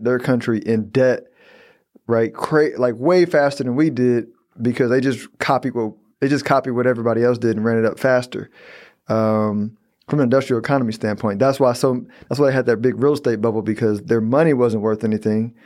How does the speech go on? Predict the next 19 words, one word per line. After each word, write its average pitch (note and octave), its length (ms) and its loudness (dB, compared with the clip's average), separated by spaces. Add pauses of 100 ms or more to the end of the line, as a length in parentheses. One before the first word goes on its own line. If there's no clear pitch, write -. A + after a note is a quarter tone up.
(240)
So A#2+ 100 -2
people B2 220 -2
began A2 300 0
to G#2+ 60 -2
save A2+ 240 0
in G2+ 100 -4
real B2+ 160 2
estate, G#2+ 380 0
and G#2+ 100 -4
that B2+ 120 2
got G#2+ 260 0
bloated, G#2+ 460 -2
and A#2+ 120 0
it B2 60 0
just A#2 160 -2
happened A#2 340 -2
way B2+ 240 0
faster A#2+ 420 0
than G#2+ 260 -4